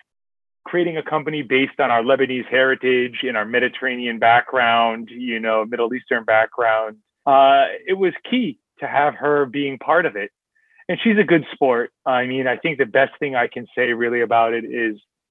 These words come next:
she's very self-aware. I think that's the most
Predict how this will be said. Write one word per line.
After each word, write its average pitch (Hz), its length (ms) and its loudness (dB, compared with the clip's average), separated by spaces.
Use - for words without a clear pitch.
she's 160 240 4
very 208 360 6
self-aware. 220 720 4
I 117 120 -4
think 170 200 -6
that's 156 200 2
the 156 60 -2
most 139 280 0